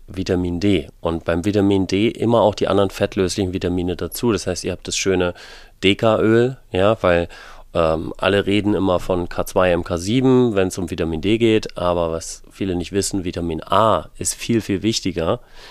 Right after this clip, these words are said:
weil ohne Vitamin A kann Vitamin D nicht in die Zelle kommen. Das ist wirklich, die verbinden sich vorher zu einem Komplex und gehen dann in die Zelle rein.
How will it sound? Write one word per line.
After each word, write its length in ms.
weil 180
ohne 340
Vitamin 380
A 440
kann 180
Vitamin 320
D 120
nicht 200
in 60
die 120
Zelle 280
kommen. 300
Das 100
ist 160
wirklich, 240
die 100
verbinden 460
sich 200
vorher 340
zu 160
einem 260
Komplex 480
und 120
gehen 220
dann 240
in 100
die 140
Zelle 360
rein. 240